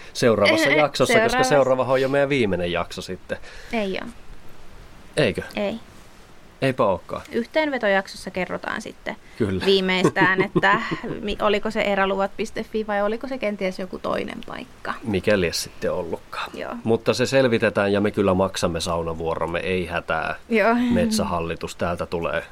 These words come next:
Speaker 1: fyrkkaa teidän suuntaan.
Speaker 2: Kyllä.
Speaker 1: Saunan jälkeen vetäydyttiin sitten nuotiopaikalle istumaan tän meidän jo tutun seurueen kanssa. Siihen ei, ei itse asiassa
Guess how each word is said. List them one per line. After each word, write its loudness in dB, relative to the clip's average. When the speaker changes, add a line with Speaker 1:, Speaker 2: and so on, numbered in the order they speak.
Speaker 1:
fyrkkaa -4
teidän -4
suuntaan. -6
Speaker 2:
Kyllä. -2
Speaker 1:
Saunan 2
jälkeen 2
vetäydyttiin 2
sitten 0
nuotiopaikalle 2
istumaan -4
tän -4
meidän -2
jo 2
tutun 0
seurueen 2
kanssa. -4
Siihen 0
ei, 0
ei 0
itse -8
asiassa -12